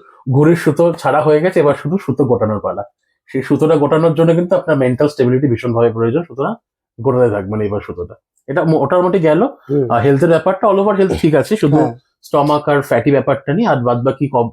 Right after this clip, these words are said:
Speaker 1: কম বেশি সর্দি কাশি একটু থেকেই থাকবে অ্যালাইনমেন্ট।
Speaker 2: হুম, হুম।
Speaker 1: আর বাদ বাকি খুব একটা বড় সমস্যা এদের আপাতত এই বছরটা দেখা যাচ্ছে না।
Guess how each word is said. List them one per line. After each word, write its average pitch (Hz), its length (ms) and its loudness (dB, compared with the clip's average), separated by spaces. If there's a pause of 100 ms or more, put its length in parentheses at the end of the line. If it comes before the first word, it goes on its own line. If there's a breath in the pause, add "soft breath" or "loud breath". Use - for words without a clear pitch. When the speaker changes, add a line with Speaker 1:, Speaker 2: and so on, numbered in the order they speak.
Speaker 1:
কম 120 180 -2
বেশি 123 160 -4
সর্দি 123 280 -2
কাশি 127 220 -2
একটু 120 180 -6
থেকেই 120 240 2
থাকবে 123 160 0
অ্যালাইনমেন্ট। 143 420 4
Speaker 2:
হুম, 131 80 0
হুম। 117 80 -6 (360)
Speaker 1:
আর 254 80 -8
বাদ 185 160 0
বাকি 165 160 2
খুব 147 160 2
একটা 135 120 2
বড় 120 160 2
সমস্যা 117 420 -2
এদের 123 120 2 (120)
আপাতত 139 460 0
এই 120 180 4
বছরটা 107 380 -2
দেখা 92 200 -2
যাচ্ছে 101 360 -4
না। 98 240 -4